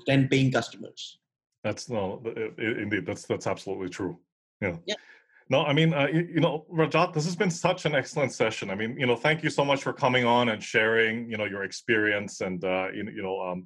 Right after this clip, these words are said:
Speaker 2: telling us a little bit about your successes and challenges. So what's the best way for people out there to connect with you?
Speaker 1: Um, the best way to connect with me is on, through LinkedIn. I'm pretty
Speaker 2: Mm-hmm.
Speaker 1: active on LinkedIn. Uh,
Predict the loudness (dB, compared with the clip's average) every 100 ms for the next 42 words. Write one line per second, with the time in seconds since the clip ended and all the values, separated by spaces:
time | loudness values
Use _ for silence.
0 | -6 -4 -4 -6 -6 -6 -6 -6 -10 -10
1 | -10 -8 -6 -6 -6 -8 -8 -6 -4 -4
2 | -4 -6 -8 _ _ -20 _ _ 0 0
3 | 0 -8 0 0 2 0 0 0 2 2
4 | 0 2 2 2 0 0 0 -2 -4 -8
5 | -10 _ _ _ _ _ _ _ _ _
6 | 0 2 4 4 2 -2 -6 _ _ _
7 | _ _ -2 2 4 2 2 0 2 0
8 | 0 2 2 2 0 -2 -4 -6 -4 2
9 | 2 2 -2 -4 -6 -4 0 2 2 -2
10 | _ _ -10 -8 -2 -4 -2 -2 0 0
11 | -2